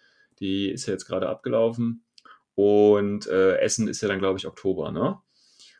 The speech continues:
Und, äh, da ist auf jeden Fall Corvus Belli vertreten und vielleicht gibt es da ja dann auch wieder was, ähm,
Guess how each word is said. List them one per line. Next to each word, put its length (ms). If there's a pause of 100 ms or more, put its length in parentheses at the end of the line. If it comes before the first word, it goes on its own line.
(160)
Und, 560
äh, 640
da 380
ist 340
auf 140
jeden 140
Fall 100
Corvus 320
Belli 160
vertreten 640
und 420
vielleicht 680
gibt 180
es 140
da 260
ja 120
dann 220
auch 240
wieder 240
was, 580
ähm, 1080